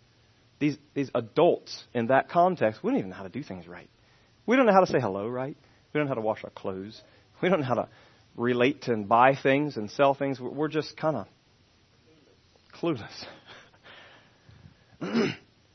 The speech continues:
But the problem is, when we come back here, we're supposed to be home, right? And we forget what we've relearned, de-learned, unlearned. And so frequency differences happen. Okay, I think that's enough <clears throat> to make that point.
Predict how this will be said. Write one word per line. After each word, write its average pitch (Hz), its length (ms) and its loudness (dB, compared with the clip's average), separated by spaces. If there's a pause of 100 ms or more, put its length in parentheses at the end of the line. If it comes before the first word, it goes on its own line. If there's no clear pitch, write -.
(380)
But 135 220 2
the 139 80 -4
problem 185 360 2
is, 127 160 -2
when 135 100 -4
we 127 60 -4
come 147 180 -8
back 107 180 -4
here, 208 160 -2
we're 123 100 -6
supposed 120 340 -8
to 110 80 -12
be 104 200 -8 (300)
home, 101 440 -4 (460)
right? 165 300 -2 (1040)
And 123 160 -2
we 120 100 -4
forget 117 520 -4
what 123 160 -4
we've 107 220 -6 (520)
relearned, 110 720 -6
de-learned, 107 680 -6
unlearned. 98 460 -8
And 127 160 -2
so 120 200 -4
frequency 117 520 -8
differences 98 400 -14
happen. - 280 -10
Okay, 156 200 0
I 101 100 -2
think 135 200 -4
that's 135 180 0
enough 120 280 -2
<clears throat> - 60 -20
to - 800 -2
make 131 200 0
that - 180 -4
point. 147 240 2